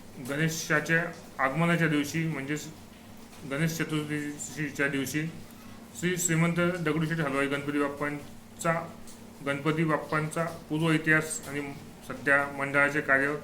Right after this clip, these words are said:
हे जाणून घेतले होते. एक एक करून आपण नवनवीन गणपती बाप्पांची माहिती आपल्या YouTube चॅनलच्या माध्यमातून देत आलो होतो. तसेच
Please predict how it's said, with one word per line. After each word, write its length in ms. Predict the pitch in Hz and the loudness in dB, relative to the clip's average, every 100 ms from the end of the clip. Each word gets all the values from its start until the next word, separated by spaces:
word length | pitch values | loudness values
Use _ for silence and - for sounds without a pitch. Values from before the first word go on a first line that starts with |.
| - - - - 131 | -10 -16 -16 -10 -6
हे 80 | |
जाणून 340 | 127 131 151 165 | 2 4 4 4
घेतले 240 | 131 135 | 2 2
होते. 380 | 135 131 156 175 - - - - - | 0 2 -2 -4 -12 -14 -14 -12 0
एक 200 | 147 156 | 2 6
एक 200 | 175 170 | 4 4
करून 200 | 165 165 | 2 4
आपण 400 | 160 175 175 175 - - - - - - | 2 2 0 -2 -8 -16 -18 -18 -18 -10
नवनवीन 540 | 160 151 160 170 180 170 | -4 2 4 4 4 2
गणपती 320 | 160 160 156 | 2 2 2
बाप्पांची 580 | 156 156 160 156 - 165 | 0 0 0 0 0 0
माहिती 600 | 143 127 120 147 147 - - | 4 4 4 0 -2 -4 -10
आपल्या 260 | 127 147 | -2 0
YouTube 260 | 139 139 143 | 2 -2 -2
चॅनलच्या 400 | 147 139 131 139 | -2 -2 -2 -2
माध्यमातून 480 | 135 135 135 143 135 | -2 -2 -4 -4 -2
देत 220 | 139 139 | -2 0
आलो 220 | 127 139 | -2 0
होतो. 440 | 127 123 147 160 - - - - - | -2 -2 -2 -4 -12 -16 -16 -14 -6
तसेच 340 | 143 175 175 | -2 0 -2